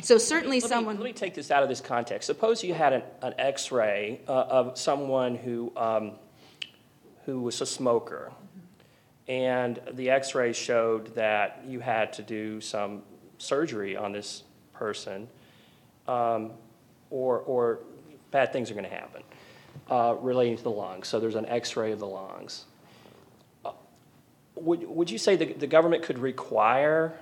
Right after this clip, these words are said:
Speaker 2: the doctor in that instance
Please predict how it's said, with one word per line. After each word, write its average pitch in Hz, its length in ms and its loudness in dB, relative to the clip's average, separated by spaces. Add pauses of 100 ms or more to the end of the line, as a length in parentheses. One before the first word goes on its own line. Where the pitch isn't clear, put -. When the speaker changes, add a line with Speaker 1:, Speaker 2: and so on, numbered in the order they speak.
(880)
Speaker 2:
the 113 520 4
doctor 127 340 4
in 117 80 -2
that 110 180 -2
instance 120 640 -6